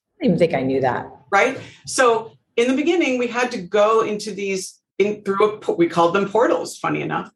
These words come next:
Speaker 2: Um, and they were aggregators, and we kinda counted on that to be our portal to content. But then as it always flows, we started to want to do things ourselves. So you had, I was looking even, like, MySpace, YouTube was broadcast yourself,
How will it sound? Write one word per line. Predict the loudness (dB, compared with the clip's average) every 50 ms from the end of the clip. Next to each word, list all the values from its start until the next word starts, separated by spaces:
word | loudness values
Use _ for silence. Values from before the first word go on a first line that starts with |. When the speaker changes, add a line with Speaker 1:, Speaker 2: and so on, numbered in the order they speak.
| _ _ _ _ _ 0
Speaker 2:
Um, | 2 2 2 0 -2 -4 -4 -2
and | 0 2
they | 2 2
were | 2 0 2
aggregators, | 2 2 2 2 2 2 2 2 2 2 2 0 0 -4 -8 -14 -12 _
and | -4 -2
we | -2 -2
kinda | 0 -2 -2 -2 -4
counted | -6 -2 0 2 2 2 2 2 2
on | 2 2 2 0
that | 0 -2 -2 -4 -6 -6 -8
to | -10 -10
be | -8 -6 -4 0 2
our | 2 2 0 -2 -2
portal | 0 0 2 2 0 -4
to | -6 -12
content. | -18 -6 -4 -2 -2 -2 -4 -6 -10 -14 -14 -16 -18 _ _ _ _ _ _ _ _ _ _ _
But | _ -2 0
then | 2 2 2 2
as | 2 2 2 2 2
it | 0 2
always | 2 2 2 0 -2 -4 -2
flows, | 0 2 2 2 2 0 -2
we | -4 -6 -6 -6
started | -4 -2 -2 0 0 -2 -4 -4
to | -6 -10 -8
want | -6 -4 -2 -2 -2 -2 -4 -6 -10
to | -8 -8 -4
do | 0 0 0
things | 2 2 0 2 2 0
ourselves. | -2 -2 -4 -2 0 2 2 2 0 -2 -6 -4
So | -2 -2
you | 0 0 0 0
had, | 0 0 0 0
I | -2 -4
was | -4 -4 -4 -6
looking | -6 -8 -8 -8 -8
even, | -6 -6 -6 -4 -4
like, | -4 -6 -8 -10
MySpace, | -6 -4 -2 0 2 2 0 0 -2 -4 -8 -6 -6 -4 -2 -2 -2 -4 -6 -8 -8
YouTube | -8 -6 -6 -2 0 0 0
was | 0 -2 -4 -4
broadcast | -2 0 2 2 2 0 0 0 0 0 -2 -6 -10
yourself, | -10 -10 -10 -10 -2 0 2 2 2 2 -2 -6 -10 _